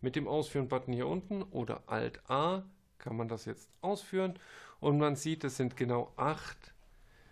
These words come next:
C Ds hier drin und ich krieg beide Spalten, Titel und C D. Das könnte ich genauso gut bekommen, wenn ich C D, I D und Titel mache.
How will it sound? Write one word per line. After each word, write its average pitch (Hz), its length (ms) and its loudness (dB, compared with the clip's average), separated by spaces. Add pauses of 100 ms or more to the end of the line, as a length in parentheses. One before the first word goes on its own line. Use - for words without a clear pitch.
(460)
C 120 180 0
Ds 123 300 2
hier 113 160 -2
drin 214 460 2
und 120 160 -2
ich 120 180 0
krieg 127 360 0 (260)
beide 117 300 0
Spalten, 135 680 0
Titel 117 500 -6
und 104 380 -6
C 135 160 2
D. 127 240 -4 (280)
Das 123 200 -2
könnte 160 220 2
ich - 80 -14
genauso 160 440 0
gut 190 220 -4
bekommen, 185 400 0
wenn 131 140 0
ich 117 180 -8
C - 200 -6
D, 170 280 -2 (500)
I 156 160 0
D 156 400 -4
und 110 300 -6 (920)
Titel 185 280 0
mache. 190 380 2